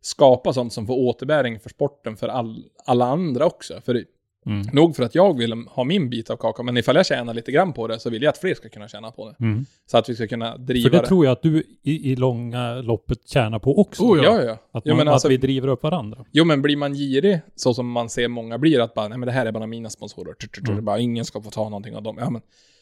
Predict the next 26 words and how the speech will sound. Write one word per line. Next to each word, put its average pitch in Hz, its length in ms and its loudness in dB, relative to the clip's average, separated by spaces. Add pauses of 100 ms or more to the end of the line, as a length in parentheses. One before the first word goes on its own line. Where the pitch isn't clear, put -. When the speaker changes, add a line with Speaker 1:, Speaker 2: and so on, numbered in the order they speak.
(260)
Speaker 1:
när 120 100 2
jag 147 140 10
har 143 240 4 (300)
någon 123 280 0
som 123 120 -6
jag 143 180 0
vet 139 340 0
är 113 60 -6
genuint 117 540 -8
bra, 123 500 6
som 117 160 -10
kan 113 120 -8
vara 113 120 -2
bra 120 240 -2
för 131 100 -12
min 156 200 -4
sponsor 139 420 -2
också. 139 280 -4 (480)
Det 127 60 -2
är 131 40 4
likadant 123 260 6
som 123 100 -6
många 123 240 -2
av 143 60 0
mina 120 240 -4
sponsorer 107 560 -10